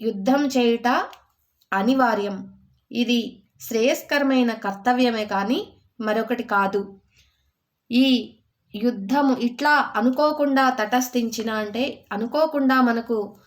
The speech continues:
వచ్చిన ఈ అవకాశానికి అదృష్టవంతులై-, ఇట్లాంటి అవకాశం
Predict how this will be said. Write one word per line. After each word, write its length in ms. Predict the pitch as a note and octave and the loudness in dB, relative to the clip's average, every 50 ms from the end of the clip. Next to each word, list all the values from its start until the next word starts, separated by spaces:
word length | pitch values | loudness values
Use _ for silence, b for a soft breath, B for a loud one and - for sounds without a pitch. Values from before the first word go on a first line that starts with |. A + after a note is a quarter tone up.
| b b b G#3 | b b b -4
వచ్చిన 320 | G#3 G#3 - - D4 C#4+ | -4 -4 -4 -4 -2 0
ఈ 280 | C#4 B3+ B3 A#3 A3+ A3 | 2 2 2 0 0 0
అవకాశానికి 1120 | G#3 F#3+ G#3 G#3 G#3 A#3+ A#3+ B3 A#3+ B3 A#3 G#3+ G#3+ G#3+ G#3+ - D4 D#4 C#4 G3+ - - b b b b b - | -2 -2 -2 -2 -2 -2 -2 0 0 -2 -2 -2 -4 -4 -6 -6 -6 -4 -6 -8 -8 -12 b b b b b -4
అదృష్టవంతులై-, 1160 | F#3+ G3 F#3+ - C4 D#4+ E4 - - D#4 C#4+ C4+ B3+ B3+ A#3+ B3 A#3 A#3+ A#3 A3 G#3 G3 - G#3 | -4 -4 -2 -4 -4 -4 -4 -4 -2 0 2 2 2 2 2 0 0 0 0 -2 -2 -4 -8 -10
ఇట్లాంటి 500 | A3 G#3 B3 A#3+ A3+ A#3 A#3 A#3 A3+ - | -10 -6 -2 -2 -2 -2 -2 -4 -6 -6
అవకాశం 600 | - G3 G#3+ G#3+ G#3 A#3+ A#3 A#3 - B3+ C#4+ G4+ | -6 -4 -4 -2 0 0 0 0 0 -2 -2 -4